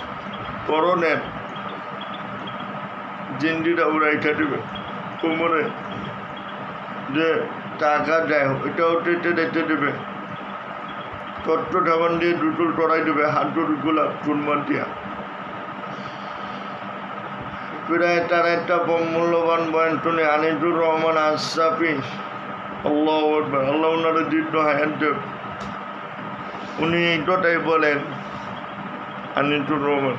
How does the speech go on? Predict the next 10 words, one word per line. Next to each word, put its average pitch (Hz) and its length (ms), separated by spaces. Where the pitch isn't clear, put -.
"বাবা, 151 500
তুমি 165 180
মুসলমান 170 680
হইয়া 170 280
প-, 156 200
একটা 156 440
ঠেটটাও 160 440
দিতে 160 280
পারলে 151 440
না, 143 60